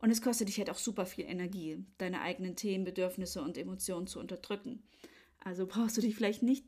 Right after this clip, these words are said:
so sehr fragen, warum du erschöpft bist, obwohl du genug schläfst. Ähm, und wenn du anfängst, äh, anfängst, <laughs> dich um deine Bedürfnisse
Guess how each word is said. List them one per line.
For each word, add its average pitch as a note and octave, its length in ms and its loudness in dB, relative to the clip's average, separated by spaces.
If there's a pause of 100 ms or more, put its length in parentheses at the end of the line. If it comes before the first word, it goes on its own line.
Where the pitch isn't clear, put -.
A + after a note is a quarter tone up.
(140)
so A3 220 4
sehr A3+ 200 2
fragen, F3+ 420 -2
warum F#3+ 260 -2
du G3 120 -2
erschöpft - 520 -2
bist, F#3 260 -4
obwohl G3 240 -4
du F#3 80 -4
genug F#3+ 300 -6
schläfst. - 480 -12 (2250)
Ähm, F#3+ 1080 2 (4000)
und F#3 160 2
wenn G3 100 4
du G#3+ 80 2
anfängst, G#3+ 720 -4
äh, G3+ 200 0
anfängst, A3+ 760 -2
<laughs> A3+ 500 0
dich A3 160 -2
um F#3 60 -4
deine G3 200 0
Bedürfnisse F#3 960 -2